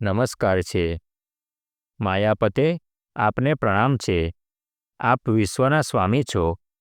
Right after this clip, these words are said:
આપને નમસ્કાર છે. ઋષિઓની આ રીતે સ્તુતિ કરવાથી ભગવાન શ્રીહરિ સંતોષ પામ્યા અને બોલ્યા,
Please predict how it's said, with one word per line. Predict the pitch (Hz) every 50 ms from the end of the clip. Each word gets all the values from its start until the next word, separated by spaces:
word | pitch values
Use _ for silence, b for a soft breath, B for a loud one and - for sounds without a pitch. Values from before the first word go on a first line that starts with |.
| _ _ -
આપને | - 98 98 - - 127 139 143
નમસ્કાર | 117 95 101 127 135 - - - 107 92 92
છે. | - - - 90 82 78 85 - - _ _ _ _ _ _ _ _ _ _ _ _ _ _ _ _ _ _ _ _ _ _ _ _ _ _ _ _ _ _ _ _ _ -
ઋષિઓની | 110 107 110 104 - - 123 123 139 165 165 139 104 98 101 - - _ _ -
આ | 107 107 117
રીતે | 131 131 117 - 147 139
સ્તુતિ | - - - 120 107 - 135 135
કરવાથી | - 127 107 107 123 156 170 - - 101 87 90 101 - _ _ _ _
ભગવાન | 107 104 104 95 101 117 123 131 131
શ્રીહરિ | 120 - 120 120 127 120 139 156 143 98 92 92 - _ _
સંતોષ | - - 107 98 95 - 120 131 131 - -
પામ્યા | - 98 92 92 92 90 85 85 82 - - _ _ _ _ _ _ _
અને | - 101 104 120 135
બોલ્યા, | 123 104 95 92 92 98 107 113 123 127